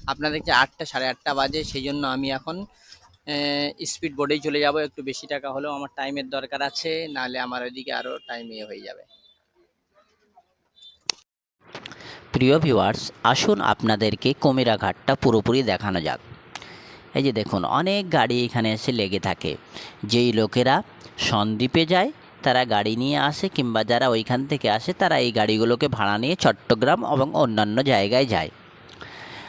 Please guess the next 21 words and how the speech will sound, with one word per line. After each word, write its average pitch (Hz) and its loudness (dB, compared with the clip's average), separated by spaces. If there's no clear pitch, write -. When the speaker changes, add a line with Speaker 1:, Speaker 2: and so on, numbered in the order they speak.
Speaker 2:
আর 202 2
আপনাদেরকে 214 2
সন্দ্বীপের 180 2
ব্যাপারে 180 4
বলে 143 6
দিই, 123 0
আমি 165 4
মনে 160 6
করেছিলাম 214 4
সন্দ্বীপ 170 2
একটা 190 0
খুব 190 4
ছোট্ট - 2
জায়গা, 92 4
কিন্তু 196 4
না, 110 2
সন্দ্বীপ 131 2
একটা 190 0
খুব 226 2
বড়, 139 6
একটা 131 0